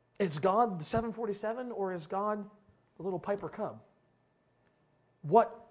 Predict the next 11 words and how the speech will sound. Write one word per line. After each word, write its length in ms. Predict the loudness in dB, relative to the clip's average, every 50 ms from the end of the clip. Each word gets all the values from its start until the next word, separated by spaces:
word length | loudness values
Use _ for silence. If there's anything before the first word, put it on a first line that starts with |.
| -4 4
what 260 | 6 6 6 6 2
is 220 | 0 0 0 -2
he? 160 | -4 -4 -4
If 100 | -4 -4
you 160 | -4 -4 -4 -4
see 580 | -6 -8 -10 -8 -8 -6 -6 -6 -6 -6 -8 -8
God 400 | -8 -6 -6 -6 -6 -8 -10 -14 -16 -20 _ _ _ _ _ _ _ -10 -8
as 180 | -6 -4 -4 -4
just 340 | 0 0 0 0 0 -2 -2
this, 300 | -2 -2 -2 -4 -8 -10 -12 -20 -10 _
this 300 | 0 2 2 2 -2 -8